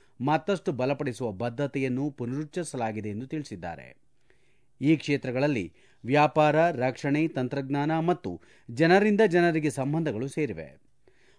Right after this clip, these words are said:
ಭಾರತ ಅರ್ಮೇನಿಯಾ ಸಂಬಂಧಗಳನ್ನು ಹೊಸ ಎತ್ತರಕ್ಕೆ ಕೊಂಡೊಯ್ಯಲು ಪಶಿನ್ಯಾನ್ ಅವರೊಂದಿಗೆ ನಿಕಟವಾಗಿ ಕೆಲಸ ಮಾಡಲು ಎದುರು ನೋಡುತ್ತಿರುವುದಾಗಿ ಪ್ರಧಾನಿ ನರೇಂದ್ರ ಮೋದಿ ತಿಳಿಸಿದ್ದಾರೆ. ಭಾರತ ತನ್ನ ಎರಡ್ ಸಾವಿರದ ಇಪ್ಪತ್ತಾರರ ಬ್ರಿಕ್ಸ್ ಅಧ್ಯಕ್ಷತೆಯ ಅಡಿಯಲ್ಲಿ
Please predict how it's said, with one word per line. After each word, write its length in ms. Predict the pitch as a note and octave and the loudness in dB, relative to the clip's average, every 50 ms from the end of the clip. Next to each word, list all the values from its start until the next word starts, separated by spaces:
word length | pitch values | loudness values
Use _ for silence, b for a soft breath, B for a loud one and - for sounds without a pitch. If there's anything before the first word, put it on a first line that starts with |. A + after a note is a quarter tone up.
| b C3 B2+ | b -2 4
ಭಾರತ 380 | D#3+ F3 F#3+ G#3 G3+ - A3+ A3+ A3 | 6 8 8 8 6 6 6 6 6
ಅರ್ಮೇನಿಯಾ 460 | G#3 G3 G3 G3 G3 G3 G3 G#3 G#3 | 6 6 4 4 4 4 4 2 2
ಸಂಬಂಧಗಳನ್ನು 800 | - - D#3+ D#3+ D#3+ F3 F3+ F3+ F3 F3 E3+ E3 E3+ F3+ G3+ F#3 | 2 0 0 2 2 2 2 2 2 2 2 2 2 0 0 0
ಹೊಸ 220 | D3+ D3 C#3 C#3+ | 0 -2 0 0
ಎತ್ತರಕ್ಕೆ 600 | D3+ C#3 C3 C3+ C#3+ C#3 - F3+ D#3+ C#3+ - C3+ | 0 0 2 0 -2 -2 -2 -2 -4 -4 -4 -6
ಕೊಂಡೊಯ್ಯಲು 600 | A#2 - C#3 C3 C3 C3+ D3+ D#3+ C#3 G2+ F2 - b b b b b b b b b | -6 -4 -2 0 0 0 0 0 0 -2 -6 -8 b b b b b b b b b
ಪಶಿನ್ಯಾನ್ 600 | F#3 F#3 E3 - A3 G#3+ G#3+ G#3+ A3 A3 A3+ G#3 | 4 4 4 4 2 2 4 4 4 4 4 4
ಅವರೊಂದಿಗೆ 480 | G3 B3+ C4+ - E3+ D#3+ D#3+ F#3 G3 | 2 2 2 0 0 0 2 2 2
ನಿಕಟವಾಗಿ 760 | F#3 D3+ C#3+ C#3+ C#3 F3+ F3+ F#3 F3 D#3 D3 C#3+ C#3 C3 B2+ | 2 2 0 0 -2 -2 -2 -2 0 0 0 -2 -2 -4 -4
ಕೆಲಸ 280 | A2+ - C3+ C#3 - D#3 | -4 -4 -6 -4 -4 -4
ಮಾಡಲು 400 | D3 D3 D3 C#3+ C3+ C#3+ E3+ E3+ | -4 -4 -2 -2 -2 -2 -2 -2
ಎದುರು 220 | C3 A#2 C3+ C#3+ | -2 -2 -2 -2
ನೋಡುತ್ತಿರುವುದಾಗಿ 880 | D3+ C#3 E3+ A3+ - - G#2+ G#2 G2+ G#2+ A#2+ C#3 C#3+ A#2 F2+ E2 D#2+ - _ _ _ _ _ | -2 -2 -4 -4 -8 -10 -10 -8 -6 -6 -4 -4 -4 -6 -8 -12 -12 -14 _ _ _ _ _
ಪ್ರಧಾನಿ 460 | - B2 A#2 A#2 B2 B2+ C3 C#3+ D3+ C#3+ | -10 -8 -6 -4 -2 -2 0 0 -2 -2
ನರೇಂದ್ರ 380 | A#2 G2+ G#2+ A#2 A2+ G#2+ G#2 | -2 -4 -6 -8 -8 -10 -10
ಮೋದಿ 360 | G2+ G#2+ B2+ A#2+ G2+ F2+ F2 | -10 -10 -10 -10 -12 -14 -16
ತಿಳಿಸಿದ್ದಾರೆ. 760 | E2 - C#3+ C#3+ - - G#2 D#2+ - D#2+ - - - - - _ _ _ _ _ _ _ _ _ _ _ _ _ _ _ - C3+ | -14 -14 -14 -14 -12 -14 -16 -14 -14 -16 -16 -18 -20 -20 -20 _ _ _ _ _ _ _ _ _ _ _ _ _ _ _ -10 -2
ಭಾರತ 400 | B2+ D#3 E3+ G3 A3 G#3 G3 A#3 A#3 - - | 4 6 8 8 8 8 6 6 4 4 4
ತನ್ನ 140 | G#3+ G3+ G3 | 4 4 4
ಎರಡ್ 240 | F3+ E3 E3 D#3+ - | 6 6 4 2 2
ಸಾವಿರದ 260 | - F#3+ G3 F#3 D#3 | 2 2 2 2 2
ಇಪ್ಪತ್ತಾರರ 720 | D#3+ - - F3+ F3 E3 - F3 E3+ F3+ F#3 F3+ F3 F#3 F#3+ | -2 -2 0 -2 -2 0 2 2 2 4 4 2 2 2 0
ಬ್ರಿಕ್ಸ್ 380 | E3 B2 D3 E3 D#3+ - - | 0 0 -2 -2 -2 -2 -6
ಅಧ್ಯಕ್ಷತೆಯ 640 | - B2+ C3 B2+ D#3+ E3+ - - F3 C#3+ D#3 C#3+ C#3 | -8 -6 -4 -2 -2 -2 -2 -2 -4 -2 0 0 2
ಅಡಿಯಲ್ಲಿ 460 | C3 C3 B2+ D3 D#3 C3+ G2 D#2+ D2+ | 2 2 0 0 0 0 -2 -6 -8